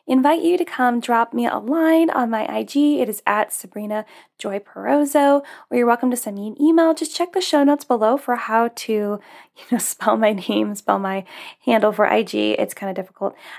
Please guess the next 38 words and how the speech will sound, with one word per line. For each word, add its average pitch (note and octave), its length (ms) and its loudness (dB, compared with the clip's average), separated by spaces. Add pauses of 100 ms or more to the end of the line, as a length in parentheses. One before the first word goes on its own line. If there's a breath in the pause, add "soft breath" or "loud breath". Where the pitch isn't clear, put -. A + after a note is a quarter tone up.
Um, A3+ 380 4 (260)
or C4+ 200 4
just C#4 180 -6
send D4+ 140 4
me D4 120 6
an C4 180 4
old-fashioned A#3+ 540 -2
email. B3 200 0
I'd C#4 180 -2
love G3+ 180 0
to A3 80 -8
hear E4 300 -4
from E4+ 200 0
you. D#4+ 120 4
I'd D#4 80 2
love A#3+ 160 -4
to - 80 -20
hear A3 160 -8
what G#3 120 -8
you - 80 -18
love G3+ 100 -8
about G#3+ 200 -6
the A#3+ 60 -6
show D4+ 340 2
or A3 320 2 (360 loud breath)
any A#3 200 -2
sort G3+ 220 -2
of F3+ 120 -4
feedback D4+ 460 0
that C#4+ 100 0
you'd C#4 220 -2
like, C#4 300 2
things A3+ 280 -4
that G#3+ 140 -4
could G3+ 140 -10
be G3 120 -6
better. C4 460 2
I A3 440 -2